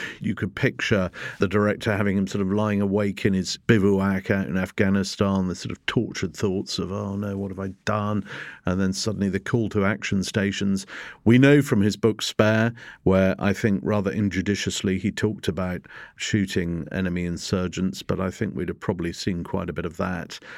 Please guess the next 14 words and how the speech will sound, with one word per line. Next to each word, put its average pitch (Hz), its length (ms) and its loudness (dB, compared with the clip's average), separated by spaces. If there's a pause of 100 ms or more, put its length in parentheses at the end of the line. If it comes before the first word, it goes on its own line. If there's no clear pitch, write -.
(140)
unfolding 95 640 -2 (320)
in 82 300 -4
this 82 240 -6
particular 80 840 -8
episode - 600 -6 (420)
of 87 160 -4
The 90 100 -10
Crown, 90 600 -4
and 90 180 -8
I 87 60 -6
think 98 380 -6
it 87 200 -6
would 92 180 -6
have, 87 240 -8